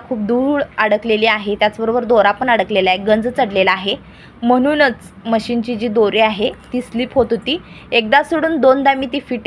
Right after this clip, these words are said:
केली तरीसुद्धा मशीन व्यवस्थित वर्क करेना, मग हा प्रॉब्लेम असू शकतो. तुम्हाला मी इथं लाईव्ह प्रूफ दाखवत आहे, कोणत्याही प्रकारची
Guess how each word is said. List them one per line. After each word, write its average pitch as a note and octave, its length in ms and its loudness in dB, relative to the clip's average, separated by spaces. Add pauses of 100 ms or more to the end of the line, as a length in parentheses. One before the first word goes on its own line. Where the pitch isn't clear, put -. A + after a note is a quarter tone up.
(120)
केली A#3+ 240 -2
तरीसुद्धा A#3 360 0
मशीन A#3 340 -4
व्यवस्थित G#3+ 400 -2
वर्क G#3 220 2 (100)
करेना, A3 300 2 (420)
मग A#3+ 200 2
हा A#3 200 0
प्रॉब्लेम A#3 440 0
असू A#3 180 -4
शकतो. A3+ 420 -4 (280)
तुम्हाला C4+ 300 0
मी C#4 160 -4
इथं C4+ 180 -2
लाईव्ह A3+ 340 0
प्रूफ B3 200 0
दाखवत A3 420 0
आहे, A3 200 0
कोणत्याही A#3 440 0
प्रकारची C#4 600 0